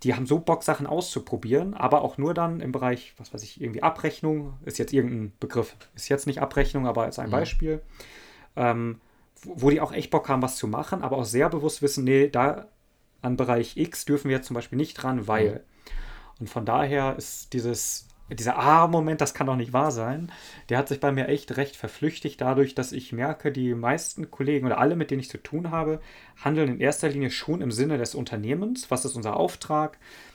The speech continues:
Speaker 1: Ähm, manche Kollegen sind echt se-, legen das sehr, sehr eng aus.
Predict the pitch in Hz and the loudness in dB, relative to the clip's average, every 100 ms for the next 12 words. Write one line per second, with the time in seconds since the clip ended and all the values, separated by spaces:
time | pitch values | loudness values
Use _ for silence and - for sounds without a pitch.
0 | - _ 135 123 127 127 - 120 147 160 | -20 _ -2 0 -2 -8 -6 -4 -2 -4
1 | - 139 143 123 131 131 123 - - - | 0 0 2 -2 -2 -4 -6 -10 -18 -14
2 | 104 107 160 160 - 120 147 123 104 123 | -10 -10 -12 -14 -2 2 2 2 2 2
3 | 117 110 117 160 185 185 226 - | 2 0 -2 -4 -2 -2 -2 -6